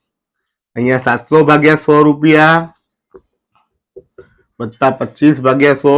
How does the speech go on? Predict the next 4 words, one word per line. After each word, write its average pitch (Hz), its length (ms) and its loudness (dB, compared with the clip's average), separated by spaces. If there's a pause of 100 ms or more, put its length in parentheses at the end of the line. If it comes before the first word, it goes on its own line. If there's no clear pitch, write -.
રૂપિયા. 156 520 0 (2250)
હવે 123 220 -2
સાતસો 131 400 -4
માંથી 156 320 -2